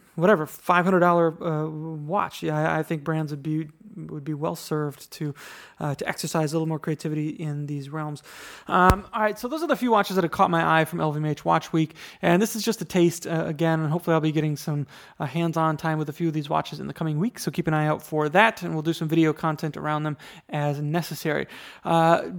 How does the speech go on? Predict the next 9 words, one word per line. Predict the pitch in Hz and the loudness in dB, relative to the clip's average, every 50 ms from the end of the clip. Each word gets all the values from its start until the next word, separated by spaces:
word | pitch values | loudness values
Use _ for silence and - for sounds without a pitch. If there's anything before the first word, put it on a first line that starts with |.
| 165 - | -12 -12
Watches | 170 160 156 180 226 254 - - 269 - | -10 -4 2 2 2 2 2 -2 -2 0
and | 240 196 196 190 185 175 | 4 6 8 8 10 10
Wonders | 180 196 214 208 220 214 208 196 - | 10 10 10 8 8 8 6 4 2
is | - 110 175 180 - | -4 -2 -2 -2 -2
coming | - - - 208 202 202 196 190 | -2 -2 0 0 2 2 0 0
up | 175 196 196 - - - - | -2 -4 -4 -6 -14 -8 -4
in | 190 170 170 165 160 165 165 170 - - | -2 0 0 0 0 0 -2 -4 -6 -6
early | - 175 175 185 190 185 185 - - - | -4 -2 0 2 2 2 0 -2 -4 -2
April. | 180 196 208 208 - 254 240 247 254 247 247 | 0 0 0 0 2 4 6 6 6 4 0